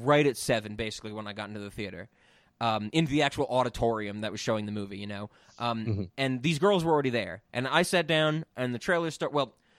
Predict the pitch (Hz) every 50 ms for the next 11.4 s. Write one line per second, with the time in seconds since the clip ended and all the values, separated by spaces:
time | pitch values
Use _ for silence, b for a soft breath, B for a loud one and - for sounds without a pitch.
0 | _ _ _ _ _ _ _ _ _ _ - - 185 196 196 190 151 139 120 107
1 | 110 104 107 107 107 - - - - 143 127 123 123 120 - _ _ _ _ -
2 | 151 160 165 175 180 185 214 202 190 175 156 151 151 156 156 147 147 135 131 -
3 | - 131 - - - 151 143 143 139 143 135 120 - - 135 131 131 127 120 123
4 | 117 113 107 107 107 _ - - 330 349 107 107 - - 226 240 240 247 254 -
5 | - 262 254 262 285 311 302 277 208 170 160 147 156 165 147 135 131 135 131 131
6 | 113 143 127 117 107 113 - 123 107 104 107 110 - - 117 113 113 107 107 107
7 | b b b b b b b 151 165 190 190 185 180 170 185 180 165 165 170 185
8 | 220 240 233 208 175 156 - 156 151 143 151 156 151 151 147 139 156 151 170 190
9 | 214 214 196 156 127 117 117 120 131 131 104 90 - - - 123 123 117 113 110
10 | 117 123 123 123 - 160 202 262 311 302 247 233 226 214 208 196 175 160 151 -
11 | 143 123 - 113 101 101 95